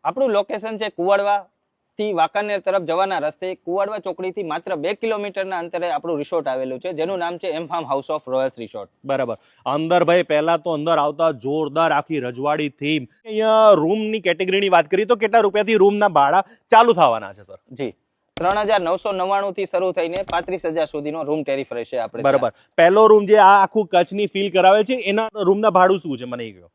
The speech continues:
Speaker 1: જેનું નામ છે શાહી ડેરા, જેનો રૂમ ટેરિફ છે ત્રણ હજાર નવસો નવ્વાણું, સી પી પ્લાન, ડબલ ઓક્યુપન્સી. બીજી કેટેગરી છે પ્રકૃતિ ભવન,
Speaker 2: બરાબર.
Speaker 1: જેનો રૂમ ટેરિફ છે સાત હજાર નવસો નવ્વાણું, ડબલ ઓક્યુપન્સી, સી પી પ્લાન. થર્ડ કેટેગરી છે આપણે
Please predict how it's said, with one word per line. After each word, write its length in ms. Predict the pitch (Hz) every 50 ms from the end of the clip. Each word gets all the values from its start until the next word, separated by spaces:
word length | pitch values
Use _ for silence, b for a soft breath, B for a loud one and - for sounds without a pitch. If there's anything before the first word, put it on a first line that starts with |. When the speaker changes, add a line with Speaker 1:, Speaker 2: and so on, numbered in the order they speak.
| _ _ _ _
Speaker 1:
જેનું 220 | - 165 196 233 214
નામ 200 | 202 196 202 196
છે 120 | - 214
શાહી 300 | 185 - 175 165 185 175
ડેરા, 320 | 156 147 139 127 117 107 - _ _ _ _ -
જેનો 200 | 156 175 196 185
રૂમ 200 | 165 202 214 208
ટેરિફ 240 | 190 190 185 190 165
છે 140 | - 185
ત્રણ 220 | 160 160 160 170 170 165
હજાર 160 | 156 160 147
નવસો 280 | 143 139 143 - - 139
નવ્વાણું, 360 | 131 135 139 139 143 160 160
સી 120 | - -
પી 160 | 175 170 185 180
પ્લાન, 300 | 151 151 147 165 175 147
ડબલ 260 | 160 170 180 165 156
ઓક્યુપન્સી. 580 | 139 120 - 120 104 113 113 113 - 110 101 _ _ _
બીજી 260 | 139 160 175 185 233
કેટેગરી 480 | 220 233 226 208 226 220 202 214 220 214
છે 180 | - 208 214 208
પ્રકૃતિ 460 | 185 190 190 - 196 196 170 180 160
ભવન, 340 | 139 131 127 123 120 110 110 _ _ _
Speaker 2:
બરાબર. 220 | 117 113 113 - 165
Speaker 1:
જેનો 180 | 185 208 208
રૂમ 200 | 180 202 220 220
ટેરિફ 240 | 196 202 196 196 180
છે 120 | - 196
સાત 240 | 170 - 165 165 - 185
હજાર 180 | 175 180 165
નવસો 300 | 156 156 151 - - 151
નવ્વાણું, 440 | 135 131 139 147 151 165 202 220 220 _ _ 135
ડબલ 260 | 135 160 175 180 165
ઓક્યુપન્સી, 500 | 160 151 - 147 135 143 147 151 175 214
સી 140 | - - 208
પી 160 | 180 190 165
પ્લાન. 260 | 139 170 127 120 113
થર્ડ 260 | - _ 175 202 214
કેટેગરી 480 | 190 - 214 196 220 214 196 202 208 196
છે 180 | - - 190 185
આપણે 280 | 170 151 - 170 196